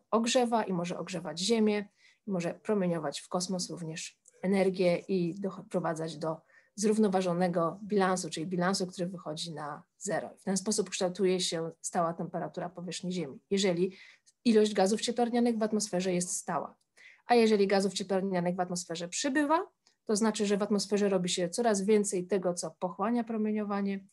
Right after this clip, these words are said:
i w związku z tym średnia temperatura powierzchni Ziemi musi, po prostu musi wzrosnąć. I to wynika z praw fizyki, o których albo się już uczyliście, jeżeli jesteście w starszych klasach, albo się będziecie, e, uczyć, jeżeli jesteście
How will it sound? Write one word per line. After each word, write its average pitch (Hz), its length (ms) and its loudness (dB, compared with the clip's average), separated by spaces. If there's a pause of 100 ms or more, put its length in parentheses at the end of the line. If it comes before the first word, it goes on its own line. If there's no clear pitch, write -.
(320)
i 208 100 0
w 185 40 -4
związku 196 260 0
z - 80 -6
tym 185 220 -2
średnia 202 360 2
temperatura 180 640 0
powierzchni 214 600 0
Ziemi 185 440 2 (360)
musi, 214 680 4
po 180 80 -2
prostu 180 520 -2 (120)
musi 190 400 0
wzrosnąć. - 640 -8 (460)
I 208 60 -6
to 220 200 2
wynika 180 640 -2
z - 120 -18
praw 180 220 -4
fizyki, 185 520 -4
o 247 80 -2
których 208 260 2 (260)
albo 233 260 4
się 214 120 4
już 214 100 0
uczyliście, 214 520 -2 (340)
jeżeli 202 220 4
jesteście 180 560 0 (120)
w - 60 -10
starszych 190 340 -4
klasach, 240 460 -4
albo 247 280 2
się 220 120 0
będziecie, 196 440 2 (460)
e, 185 460 2 (120)
uczyć, 214 340 2
jeżeli 196 280 4
jesteście 170 640 0